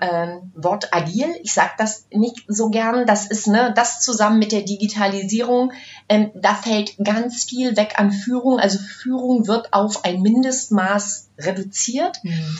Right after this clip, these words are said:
Speaker 1: Und, ähm, da kommt wieder diese Angst hoch. Und da sehe ich eben, dass wir Mut brauchen, auch wenn wir wissen, dass es auf einer Ebene für uns eine große Veränderung geben wird.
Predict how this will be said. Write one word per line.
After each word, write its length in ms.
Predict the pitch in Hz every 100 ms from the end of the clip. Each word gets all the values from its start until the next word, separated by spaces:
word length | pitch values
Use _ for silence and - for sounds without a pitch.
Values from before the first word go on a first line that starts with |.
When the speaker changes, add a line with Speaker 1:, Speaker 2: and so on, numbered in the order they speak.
| -
Speaker 1:
Und, 220 | 226 226 -
ähm, 260 | 226 214 -
da 160 | 196
kommt 240 | 214 262 247
wieder 160 | 240
diese 300 | 214 214 214 208
Angst 360 | 226 - -
hoch. 200 | 185 165
Und 120 | 196
da 120 | 185 175
sehe 200 | 185 240
ich 140 | -
eben, 140 | 202
dass 200 | 202 190 185
wir 100 | 175
Mut 480 | 185 262 370 - -
brauchen, 680 | 151 147 160 226 - 240 262
auch 280 | 196 196
wenn 220 | 180 180 165
wir 220 | 160 139
wissen, 480 | 240 - 233 185 180 - - -
dass 220 | 202 214
es 140 | 226 -
auf 240 | 185 -
einer 380 | 170 208 254 226
Ebene 340 | 214 226 220 208
für 180 | 214
uns 440 | 190 202 202 - -
eine 100 | 190
große 320 | 165 202 214
Veränderung 600 | 208 202 233 277 226 180
geben 320 | 156 151 151
wird. 320 | 139 139 -